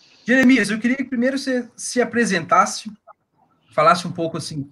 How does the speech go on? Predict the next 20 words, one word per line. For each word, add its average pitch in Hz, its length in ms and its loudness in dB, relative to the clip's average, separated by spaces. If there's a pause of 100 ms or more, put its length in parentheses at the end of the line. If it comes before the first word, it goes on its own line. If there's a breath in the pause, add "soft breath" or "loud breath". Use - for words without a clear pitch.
(140)
da 156 180 0
sua 170 220 -8
história 190 640 -2 (260 loud breath)
e 160 60 -12
da 185 100 0
sua 180 140 -2
história 202 320 2
dentro 214 320 -2
do 220 80 0
voleibol 180 500 2
também. 139 300 -2
Qual 147 160 -6
que 165 60 -8
é 156 40 -2
a - 20 -6
sua 147 280 -6
relação 156 500 0
com 156 120 -12
o - 20 -4
esporte? - 560 -14